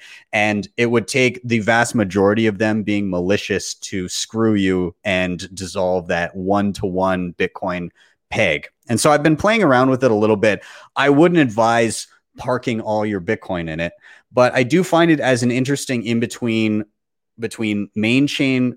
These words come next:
Bitcoin and Lightning in that you can secure it with a hardware wallet. Um, and that's kind of the differentiator for me. It's got quicker block times.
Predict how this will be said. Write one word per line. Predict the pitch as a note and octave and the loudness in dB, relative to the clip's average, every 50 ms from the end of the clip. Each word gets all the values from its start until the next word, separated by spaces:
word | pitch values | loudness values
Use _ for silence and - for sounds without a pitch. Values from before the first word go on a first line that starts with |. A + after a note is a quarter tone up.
| - | -4
Bitcoin | - A#2 A2 - - A2+ A2+ A2 G#2+ A2 - G2+ | -4 -4 -4 -2 -4 -2 -2 -2 -2 -4 -4 -4
and | G2 F#2+ F#2+ | -4 -4 -2
Lightning | F#2 F#2+ G#2+ A2+ B2 A#2 F#2+ F#2 F2 F2 E2+ E2 - - - - _ _ - | 0 2 4 4 2 2 0 -4 -4 -4 -4 -6 -10 -14 -20 -20 _ _ -2
in | B2+ A#2+ A#2 A2+ | 0 2 2 2
that | A2 G#2 G#2 G2+ G2+ - - _ _ | 2 2 2 0 0 -2 -6 _ _
you | B2 G#2+ G#2+ | -6 -6 -6
can | G2 - - - - C#3 C#3+ D3+ D3+ D#3+ D#3+ | -6 -6 -10 -8 -6 -4 -2 -2 -2 -2 -4
secure | D3+ - - B2+ - - - D3 D3+ D3 B2 G#2 | -4 -6 -10 -12 -12 -10 -6 -2 0 2 2 2
it | F#2+ F#2+ F#2+ - _ | 0 0 -2 -6 _
with | A2 G#2+ A#2 A#2 - A2+ | -2 -2 0 0 0 -2
a | G#2+ G2+ | -4 -4
hardware | - - - - G#2+ G#2+ G#2 G2+ F#2+ G2+ G2 G2 G2 F#2 F2+ | -6 -8 -4 -2 0 0 0 0 -2 0 0 2 2 0 0
wallet. | D2+ E2 E2 F2 F#2 F2+ E2+ D#2 C#2 - - - - - _ _ - - - - _ _ G#2 | -2 -4 -2 0 2 2 2 0 -2 -8 -10 -14 -14 -14 _ _ -20 -20 -20 -20 _ _ -2
Um, | G2 F#2+ F#2+ F#2 F#2+ - | 0 0 0 0 -2 -2
and | A2 A2 A2 | -2 -2 0
that's | A2+ A#2 A#2+ - | 0 0 -2 -4
kind | - - C#3 C3 B2+ | -4 -2 0 0 0
of | A2 | 2
the | G#2+ G2+ | 0 0
differentiator | E2+ F2+ G#2 - - A2 G2 G2 F#2+ - - G2+ G2 F#2+ F2+ F#2 E2+ | 0 0 -4 -4 -2 -4 -4 -4 -4 -4 -2 -2 0 0 0 -2 -4
for | - - F#2 | -4 -8 -8
me. | F2+ F2 E2 D#2+ D2 | -6 -6 -6 -6 -8
It's | C#2+ F2+ - - - _ _ _ | -10 -14 -14 -16 -18 _ _ _
got | A2+ G2+ G#2 - | -4 -4 -4 -6
quicker | - - D3+ C#3+ - C#3 | 0 0 0 0 0 -4
block | G2 A2 A2+ A2 G#2+ A2 - - | -2 0 0 2 2 2 0 -4
times. | - G#2+ G2+ G2+ G2 G2 F#2+ F#2 - - | -4 -4 -2 -2 -2 -4 -4 -6 -8 -10